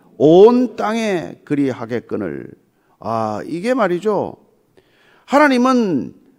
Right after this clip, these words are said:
하나님의 주권을 지금 선포하시는 거예요. 하나님은 누구십니까? 우리의 구원자시죠. 그러면 하나님은 개개인의 구원자로 그치십니까? 아니, 하나님은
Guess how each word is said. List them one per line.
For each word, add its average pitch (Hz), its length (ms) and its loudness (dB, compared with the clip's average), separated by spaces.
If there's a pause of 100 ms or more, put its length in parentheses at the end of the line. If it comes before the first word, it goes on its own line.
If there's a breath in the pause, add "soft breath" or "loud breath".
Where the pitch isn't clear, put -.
(200)
하나님의 262 520 0
주권을 277 500 -2
지금 175 200 -4
선포하시는 131 680 -8
거예요. - 180 -18 (1000)
하나님은 294 460 2
누구십니까? 247 720 -6 (720)
우리의 147 340 0
구원자시죠. 156 720 -6 (920)
그러면 214 220 0
하나님은 220 520 -6
개개인의 165 640 -6
구원자로 170 500 -4
그치십니까? 131 640 -14 (720)
아니, 311 200 0
하나님은 294 920 -2